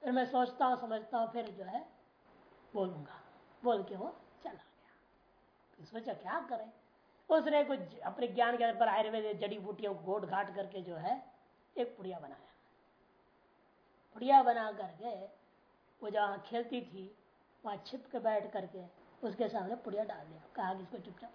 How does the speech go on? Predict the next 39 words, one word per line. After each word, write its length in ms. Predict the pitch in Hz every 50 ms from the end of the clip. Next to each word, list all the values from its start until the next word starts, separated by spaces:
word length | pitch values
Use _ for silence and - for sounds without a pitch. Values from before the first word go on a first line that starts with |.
| -
खा 120 | - - -
लेना।" 720 | - - - - - - - - - - - - - 220
इशारा 240 | 202 302 311 330 311
किया, 220 | - - 294 294 - - - - - - - - - - - - - - - - - - - - - - - - -
वो 120 | - 160 160
जैसे 480 | 156 180 190 196 190 - 269 277 269
खाई 540 | 269 - - 269 254 214 196 202 220 226 226 - - - - - 349
वो 60 | 247
लड़का 360 | 226 208 156 - - - 180
हो 160 | 151 143 143
गई, 1160 | - - - - - - - - - - - - - - - - - - - - - - -
लड़का 220 | - - 156 220 233
हो 100 | 233 240
गई। 120 | 262 277 - - - - - - - - - - - - - - - - - - - - -
अब 100 | - 202
वो 100 | 156 160
घबरा 420 | - 139 135 156 180 233 240 233
गए, 120 | 233 262 254
"अब, 120 | 254 247 - - - - - - - - - - - -
अब 60 | -
तो 160 | - - - 160
मैं 100 | 147 -
तो 80 | 196
लड़का 320 | 156 151 - 156 - 247 226
हो 120 | 233 233
गया 140 | 233 262 269
हूँ, 120 | 277 277 - - - - - - - - - - - -
लोग 100 | 170 -
क्या 140 | - - 180
कहेंगे, 440 | - - - 190 220 233 240 269 240 - - - - - - _ _ -
अब 100 | - 151 -
क्या 140 | - - 233
करूँ 220 | - - 196 190
मैं?" 100 | 175 139 - - _ _ _ _ _ _ _ _ _ _ _ _ _ _ _ _ _ _ _ _ _ _ _ _ -
"अरे 140 | 233 254 277
क्या 200 | 262 - 269 294
करना 280 | 294 311 320 311 320 311
क्या 160 | 247 277 208
है, 120 | - -